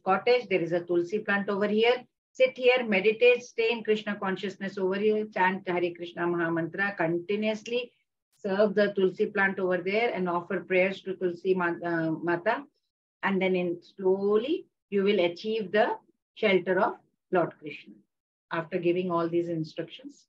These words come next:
he left that place and she continuously, uh, chanted. She did whatever he, spiritual master said. She distributed everything. She stayed over there. She shaved her head also clean, stayed within that cottage.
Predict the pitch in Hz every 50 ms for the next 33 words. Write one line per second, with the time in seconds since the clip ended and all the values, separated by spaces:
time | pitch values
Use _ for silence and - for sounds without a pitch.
0 | _ - - 165 151 151 156 165 160 - _ _ - 160 156 - _ - 165 208
1 | 311 381 - _ _ _ _ _ _ _ _ - 170 175 170 170 - - 175 -
2 | 175 175 175 170 196 190 196 196 196 196 - - 214 196 190 190 185 175 160 160
3 | 156 156 156 151 151 151 - - 165 170 170 170 160 208 220 254 - _ _ _
4 | _ _ _ - 185 180 170 160 156 165 202 196 180 185 185 180 175 185 185 180
5 | 202 190 185 190 185 185 180 170 - 160 - - - 180 170 170 - 190 190 190
6 | 180 175 175 - 185 175 - - 208 214 214 - 196 165 160 165 165 - - 180
7 | 170 175 170 185 175 175 165 165 160 180 208 202 233 240 233 226 - - 185 165
8 | - - - 180 180 185 190 185 196 202 196 208 214 214 214 214 - 185 165 135
9 | - - 190 202 214 196 196 202 196 180 170 160 180 208 208 214 202 190 190 -
10 | 202 190 - 208 202 214 226 - - _ _ _ _ _ _ _ _ _ _ _
11 | _ _ - 220 220 226 220 208 220 214 220 220 214 208 208 208 - - 185 190
12 | 185 - 214 214 214 214